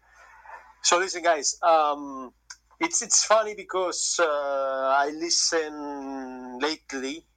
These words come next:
in Spain, basically, from all the analysts in Spain,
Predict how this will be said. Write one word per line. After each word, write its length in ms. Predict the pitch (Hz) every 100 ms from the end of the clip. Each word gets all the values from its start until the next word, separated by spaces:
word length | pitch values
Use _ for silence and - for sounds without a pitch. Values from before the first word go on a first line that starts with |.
| _
in 280 | 135 123 123 -
Spain, 600 | - - 151 131 139 127
basically, 500 | 135 127 - - 135
from 280 | - 127 127
all 140 | 131
the 120 | 123
analysts 480 | 127 131 127 117 -
in 80 | 117
Spain, 460 | - 151 139 135